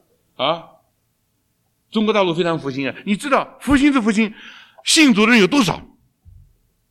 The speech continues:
你想一想。上次张茂松来，弟兄来这边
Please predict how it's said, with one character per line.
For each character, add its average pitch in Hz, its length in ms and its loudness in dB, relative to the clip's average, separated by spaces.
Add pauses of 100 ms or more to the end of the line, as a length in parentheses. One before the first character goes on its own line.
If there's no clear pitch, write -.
(420)
你 247 100 -4
想 170 300 -2
一 - 20 -4
想。 113 220 -8 (2750)
上 160 200 -2
次 147 120 -10
张 160 120 0
茂 160 140 2
松 151 160 -2
来， 147 140 -2
弟 151 160 -4
兄 151 100 -2
来 143 140 0
这 139 80 -6
边 143 260 -4